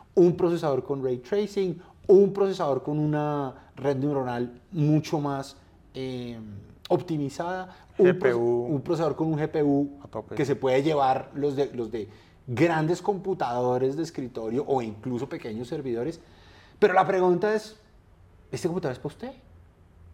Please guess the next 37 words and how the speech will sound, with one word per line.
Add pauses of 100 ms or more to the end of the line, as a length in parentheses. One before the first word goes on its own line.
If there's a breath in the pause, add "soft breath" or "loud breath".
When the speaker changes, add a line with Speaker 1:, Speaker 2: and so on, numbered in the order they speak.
(1160)
Speaker 1:
Yo
sé
que
para
usted
sí (100)
es. (440)
Y,
y,
y
estoy
seguro
que
para
usted
sí
es. (200 loud breath)
Pero
mire,
mire,
por
ejemplo,
lo
bonito.
Esta
semana
me
escribía (540 loud breath)
en,
en, (880)
en
Twitter,
me
estaba
escribiendo
con
Shigeru.